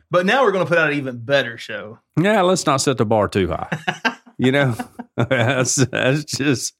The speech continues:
Speaker 2: let's just see what we can do.
Speaker 1: I don't know. I think we got some pretty good material. What do you got this week?
Speaker 2: Uh, well, we're gonna talk about smart toilets.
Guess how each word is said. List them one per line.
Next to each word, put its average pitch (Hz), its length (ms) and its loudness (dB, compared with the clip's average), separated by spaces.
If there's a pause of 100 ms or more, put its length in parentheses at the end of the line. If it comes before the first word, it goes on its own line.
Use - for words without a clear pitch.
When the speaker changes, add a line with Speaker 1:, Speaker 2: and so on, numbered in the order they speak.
(300)
Speaker 2:
let's 143 180 2
just 139 200 2
see 151 100 2
what 139 200 2
we 139 100 4
can 131 160 2
do. 95 240 0
Speaker 1:
I 160 100 2
don't 196 140 2
know. 170 160 2
I 147 80 2
think 202 160 0
we 165 80 2
got 143 200 2
some 139 120 -4
pretty 139 220 0
good 123 180 -2
material. 120 480 -2
What 139 140 -2
do 135 60 -2
you 135 100 -6
got 113 220 -4
this 127 180 -10
week? 117 260 -10 (260)
Speaker 2:
Uh, 113 380 2
well, 117 140 2
we're 131 100 2
gonna 127 180 0
talk 123 240 0
about 123 300 0
smart 117 420 0
toilets. 110 600 -2